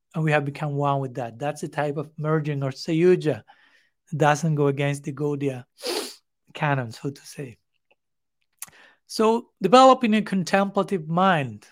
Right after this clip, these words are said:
what does it mean? We can describe the contempl-, what's a contemplative mind? We have a mind, we know what's a,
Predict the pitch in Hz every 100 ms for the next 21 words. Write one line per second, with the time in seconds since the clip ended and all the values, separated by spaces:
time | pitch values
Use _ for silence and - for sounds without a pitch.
0 | _ 165 156 160 170 160 196 185 160 165
1 | 208 196 - 214 196 190 180 175 165 -
2 | 185 175 208 208 208 226 180 165 - 185
3 | 180 190 - 160 143 156 175 135 110 135
4 | 180 220 214 147 160 151 131 135 160 160
5 | 147 156 156 - 131